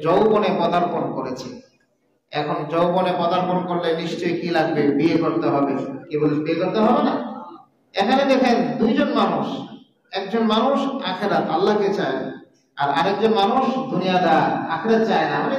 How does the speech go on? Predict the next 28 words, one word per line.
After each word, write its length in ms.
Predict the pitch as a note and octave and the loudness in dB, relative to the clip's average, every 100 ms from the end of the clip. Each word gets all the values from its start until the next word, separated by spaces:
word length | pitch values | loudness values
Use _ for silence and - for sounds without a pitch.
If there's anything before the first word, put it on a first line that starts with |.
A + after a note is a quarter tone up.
| - | 0
দুনিয়া 260 | G#3+ G3+ | 0 0
নিয়ে 180 | F#3 F3+ | -2 -2
বেশি 240 | E3+ D#3+ D3+ | -2 0 2
ব্যস্ত। 300 | D3 D3 C3+ - - - - - | 4 2 0 -4 -6 -10 -16 -2
এই 200 | E3 - | 0 4
দুইজন 280 | A3+ A3+ G#3 | 4 2 2
মানুষের 420 | F#3+ G3 G3 F3+ | 0 0 -2 -2
চিন্তার 300 | F#3+ F#3 F3+ | -2 -2 0
ভিতরে 280 | F#3 A#3+ - | 0 0 -2
পার্থক্য 480 | D#3+ - D#3 D3 | -2 -2 -4 -4
থাকবে। 320 | C#3+ C3 B3 - | -4 -6 -6 -2
যে 120 | G#3+ | 0
আখেরাত 500 | A3+ A#3 C4+ C4 B3+ | 2 2 2 2 2
চায় 220 | G#3 - - - - - - | 0 0 -2 -6 -10 -18 -8
সে 160 | A3 G#3 | -2 -2
চিন্তা 300 | A3+ A3 A3 | 0 0 0
করবে, 260 | G#3 F#3+ F#3+ | 0 2 2
"আমি 420 | F3 F3 F3+ - | 2 0 -2 2
বিয়ে 140 | A#3 | 4
করব, 280 | A3+ A#3+ C4 C#4+ D4+ - C#4+ - | 4 2 2 0 0 -2 -6 -6
কেন? 200 | A3 - | -4 -2
এটা 380 | - - - | -4 -4 -4
আল্লাহর 340 | - D#3+ D3+ D3+ | -4 -2 -2 -2
হুকুম।" 540 | B2+ B2+ - - - | -2 -2 -4 -6 -6
কার 240 | - D#3 D#3+ | 0 0 2
হুকুম? 600 | D#3 G3+ A3+ - - - - | 2 2 2 -2 -8 -10 -8
আল্লাহর 340 | D3 C#3+ C#3 | -2 0 2
হুকুম। 540 | C3+ B2+ - - - | 0 -2 -6 -8 -12